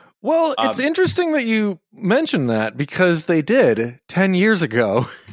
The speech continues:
Speaker 1: There was another show they did that was a high school anime. It's almost the same shot, and it looks superb. It's very interesting. Uh, but you, you took the words right out of my mouth,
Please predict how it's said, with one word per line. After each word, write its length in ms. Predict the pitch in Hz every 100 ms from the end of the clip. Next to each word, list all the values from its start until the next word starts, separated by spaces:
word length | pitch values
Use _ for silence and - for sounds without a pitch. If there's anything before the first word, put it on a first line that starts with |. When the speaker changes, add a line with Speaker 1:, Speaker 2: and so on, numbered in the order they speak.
| - _ _ _ _ _ _ - 202 233 233 -
Speaker 1:
There 180 | 185
was 120 | 233 247
another 360 | 202 220 240
show 360 | 220 - 220 233
they 160 | 208
did 460 | 165 139 127 120 123
that 220 | - 143 160
was 100 | 156
a 80 |
high 240 | 151 160 196
school 400 | - 220 220 208
anime. 300 | 151 123 120
It's 280 | 120 120 -
almost 500 | 147 220 285 139 -
the 80 | 120
same 420 | - 131 135 127
shot, 500 | - 117 117 175 214 -
and 140 | 139
it 160 | 139 127
looks 460 | 135 151 - - -
superb. 840 | - - 131 - - 147 113 87 85 - _ _ _ _ _ _ _ _ _ _ _ _ _ _ _ -
It's 240 | 127 -
very 460 | 139 107 151 160 117
interesting. 640 | 101 101 - - - 127 - _ _ _ _ _
Uh, 200 | 135 131 123 113 _ _ _ _ _ _ _ _ _ -
but 140 | 165
you, 140 | 175 202
you 180 | 180
took 260 | 180 208 190
the 100 | 190
words 360 | 160 160 160 143
right 220 | 151 143
out 140 | 135
of 40 | 131
my 140 | 123
mouth, 400 | 117 113 101 -